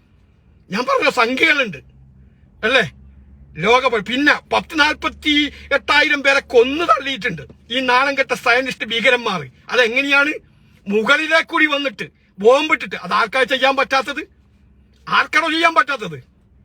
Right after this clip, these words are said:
ഏ, നേർക്ക് നേരെ വന്നപ്പോഴേ, അടിക്കാൻ വേണ്ടി കരയുദ്ധത്തിന് വന്നപ്പോൾ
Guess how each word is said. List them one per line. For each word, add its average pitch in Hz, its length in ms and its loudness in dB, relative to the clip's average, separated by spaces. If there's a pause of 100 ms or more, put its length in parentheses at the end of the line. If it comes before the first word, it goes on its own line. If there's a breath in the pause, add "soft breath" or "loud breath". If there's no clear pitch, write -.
(600)
ഏ, 254 40 -6 (220)
നേർക്ക് 302 520 2
നേരെ 320 200 0
വന്നപ്പോഴേ, 294 640 -2 (120)
അടിക്കാൻ 302 340 0
വേണ്ടി 320 140 -8
കരയുദ്ധത്തിന് 302 580 -2
വന്നപ്പോൾ 294 440 -2